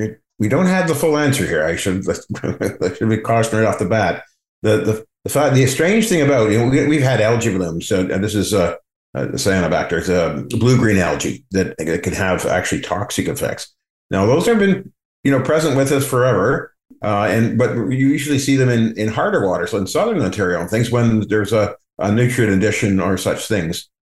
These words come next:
And all of a sudden, in the last few decades, they've been popping up in Muskoka and in some of the soft water areas, very, very clean lakes. And some of the lakes are, you know, no development around them at all, no obvious source of,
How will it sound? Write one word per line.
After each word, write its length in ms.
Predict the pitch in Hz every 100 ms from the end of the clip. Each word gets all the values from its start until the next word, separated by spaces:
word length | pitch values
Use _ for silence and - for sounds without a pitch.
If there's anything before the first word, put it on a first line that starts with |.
| _ _ _
And 200 | - 107
all 100 | 123
of 60 | 190
a 40 |
sudden, 280 | 190 175 143
in 160 | 117 113
the 40 |
last 480 | 117 127 123 - - _ _
few 180 | - 117
decades, 440 | 107 98 92 95
they've 120 | 117 107
been 180 | 104
popping 400 | - 156 170 170
up 200 | 98 92 - _ _ _ _
in 400 | 113 117 131 131 113
Muskoka 460 | 113 - 107 110 123
and 200 | 123 104
in 120 | 107
some 240 | 101 113 110
of 80 |
the 220 | 104 98 - _ _
soft 340 | - 117 131 123
water 260 | 104 95
areas, 320 | 98 98 107 110
very, 220 | 117 120
very 180 | 113 110
clean 280 | 127 113 107
lakes. 280 | 107 127
And 140 | 95 95
some 160 | 143
of 60 | 190
the 80 | 107
lakes 280 | 104 104 101
are, 80 | 90 - -
you 100 | 110
know, 120 | 92
no 200 | 104 113
development 460 | 95 98 113 107
around 240 | 104 107 117
them 100 | 107
at 140 | 107
all, 420 | 110 113 110 - _ _ _ _ _ - - _ _ _ _
no 200 | 110 117
obvious 480 | 98 113 110 107 -
source 380 | 104 110 110 -
of, 220 | 95 -